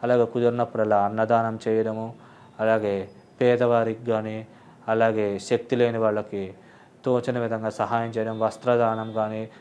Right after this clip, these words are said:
అలాగే దుప్పట్లు ఇలాంటివి దానంగా చేయడం వల్ల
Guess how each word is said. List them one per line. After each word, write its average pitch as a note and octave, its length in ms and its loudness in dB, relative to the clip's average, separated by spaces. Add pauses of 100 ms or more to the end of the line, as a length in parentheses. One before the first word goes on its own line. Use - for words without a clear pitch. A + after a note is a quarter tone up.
(200)
అలాగే A2+ 340 2
దుప్పట్లు A#2+ 580 0
ఇలాంటివి A2 760 -2
దానంగా A#2+ 520 -2 (140)
చేయడం A2 320 -2
వల్ల A#2+ 400 -2